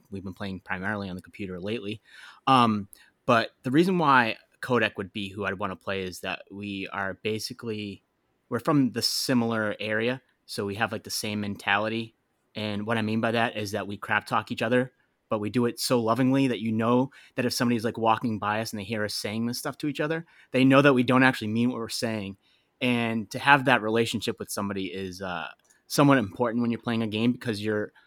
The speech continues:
playing this high competitive game while also saying some funny things,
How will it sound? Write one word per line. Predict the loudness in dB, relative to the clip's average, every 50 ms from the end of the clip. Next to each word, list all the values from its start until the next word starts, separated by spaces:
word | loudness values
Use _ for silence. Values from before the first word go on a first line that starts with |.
| _ _ _
playing | 0 2 4 6 6 6 4
this | 4 2 0 -2 -4 -4 -6 -12 _ _ _ _ _ _ _ _ _ _ _ _ _
high | -16 -8 0 2 4 4 6 4 2 0
competitive | -4 -6 -10 -12 -8 -8 -6 -6 -4 -4 -4 -4 -4 -6 -8 -12 -18 -20 _ _
game | -2 0 0 0 0 -2 -4 -6 -8 _ _ _ _ _ _ _ _ _ _ _
while | 2 4 6 6 6 6 4
also | 2 -2 -2 -2 -2 -2 -4
saying | -2 -2 -2 -2 -2 -2 -2 -4 -6
some | -6 -6 -6 -4 -4 -6
funny | -6 -2 0 0 0 0 -2
things, | -4 -4 -4 0 2 2 2 2 2 -2 -6 -10